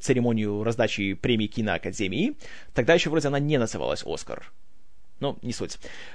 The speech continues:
И «Касабланка» получила восемь номинаций, включая, конечно же, самые главные. Фильм, режиссура, сценарий,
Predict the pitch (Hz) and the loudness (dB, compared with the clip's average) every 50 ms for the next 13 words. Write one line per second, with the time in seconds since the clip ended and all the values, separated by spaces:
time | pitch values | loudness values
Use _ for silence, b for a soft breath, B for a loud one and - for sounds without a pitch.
0 | B B - 165 170 175 170 160 - - - - 127 156 220 - 226 - 160 160 | B B 0 2 4 4 4 4 4 2 2 4 4 4 6 4 4 4 4 2
1 | - 185 180 196 202 202 - - 107 104 107 113 110 - - 123 135 143 156 170 | 4 4 4 4 2 0 -2 -6 -6 -2 2 2 2 2 2 0 0 0 0 0
2 | 202 247 247 - - - - - - - - - - - 127 - - 104 143 202 | 2 2 2 0 -2 -6 -8 -8 -10 -10 -10 -6 -2 0 0 4 6 8 8 8
3 | 202 208 196 - - 165 143 - - 110 113 113 120 135 135 143 143 101 - - | 8 6 2 2 2 0 0 2 2 2 4 4 4 4 6 8 8 6 6 2
4 | 50 50 50 - - - - - - - - - - 151 185 202 208 196 190 190 | -4 -8 -8 -8 -8 -10 -10 -10 -10 -10 -10 -4 2 4 6 6 6 4 4 0
5 | - - - 107 104 95 87 - - 139 160 170 165 165 165 160 - - - - | -2 -4 -6 -6 -6 -4 -6 -4 0 2 4 6 6 6 4 4 0 -6 -8 -6
6 | - 76 90 120 139 143 147 147 147 143 b | -4 0 4 8 8 8 10 8 6 6 b